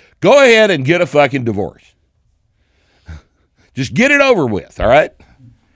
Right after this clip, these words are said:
I mean, if you don't like her, there's no better way to run her off than to criticize her squat.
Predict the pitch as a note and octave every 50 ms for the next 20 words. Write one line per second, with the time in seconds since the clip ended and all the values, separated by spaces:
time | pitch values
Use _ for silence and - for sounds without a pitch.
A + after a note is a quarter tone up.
0 | _ - - _ - A#2+ C#3 C#3+ C#3 - C3 A#2 A2 C3+ D#3+ E3 A3 C#4+ D#4+ D4
1 | F3 D3 E3 G#3 A3 A3 - C3+ C3+ D#3 F#3+ F#3 _ _ _ - - _ - -
2 | C#3 C3+ D3+ A3 B3+ B3 A#3 A3 G3+ G3 G3 G3+ G3 F3 D3 C#3 D3 D#3+ E3 F3+
3 | F3+ E3 D3+ D3 E3+ F#3+ F#3+ E3+ D3+ D3 C#3+ - - C#3+ B2+ B2 - - - F3
4 | F#3 F3 E3+ - D3+ C#3 C#3+ D3 D3 A#2 C3 A#2 - - - F#3+ A#3 B3+ B3+ A#3+
5 | - - _